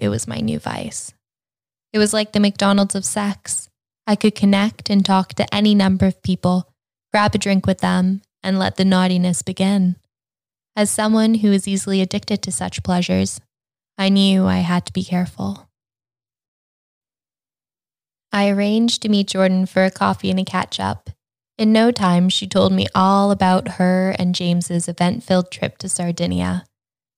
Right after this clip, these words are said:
It sounded great and only whet my appetite for more fun experiences.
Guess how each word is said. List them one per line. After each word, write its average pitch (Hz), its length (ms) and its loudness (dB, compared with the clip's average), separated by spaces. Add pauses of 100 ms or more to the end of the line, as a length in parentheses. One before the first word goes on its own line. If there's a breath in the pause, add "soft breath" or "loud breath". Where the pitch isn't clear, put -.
It 202 160 -2
sounded 202 420 0
great 175 400 0 (100)
and 196 140 2
only 190 240 2
whet 190 220 0
my 185 100 2
appetite 180 680 -2
for 196 80 -4
more 185 360 2
fun 175 180 -2
experiences. 180 1120 -4